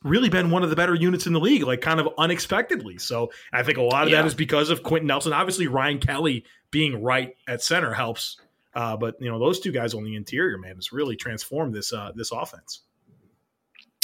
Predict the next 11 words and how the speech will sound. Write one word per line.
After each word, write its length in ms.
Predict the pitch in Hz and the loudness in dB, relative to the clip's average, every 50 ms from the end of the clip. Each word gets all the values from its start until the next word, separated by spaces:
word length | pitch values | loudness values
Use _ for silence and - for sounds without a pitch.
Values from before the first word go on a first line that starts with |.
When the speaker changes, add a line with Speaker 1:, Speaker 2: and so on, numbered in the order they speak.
| - - - | -6 -4 -2
Speaker 2:
Um, 720 | - 113 113 113 110 110 110 110 107 110 110 107 107 104 - - _ _ _ _ _ _ _ _ _ - | 0 2 4 4 4 4 4 4 4 2 2 2 0 -2 -4 -6 _ _ _ _ _ _ _ _ _ -4
snubs. 760 | - - - - 135 131 123 117 104 90 90 - - - - - _ _ - | -2 0 2 2 4 4 4 4 2 2 0 0 -2 -2 -4 -8 _ _ 0
I 60 | 123 | 2
know 100 | 123 127 | 4 4
Mike 220 | 131 139 143 131 135 | 6 4 4 4 2
McGlinchey's 480 | 156 120 101 113 120 120 - 123 107 | 2 2 4 4 4 4 2 2 2
had 140 | - 110 107 | 4 4 4
a 20 | 101 | 4
Speaker 1:
Yeah. 120 | 101 101 101 | 4 4 4
Speaker 2:
nice 200 | 101 - - - | 4 2 2 2
year. 300 | 95 92 95 92 - | 2 2 2 0 -2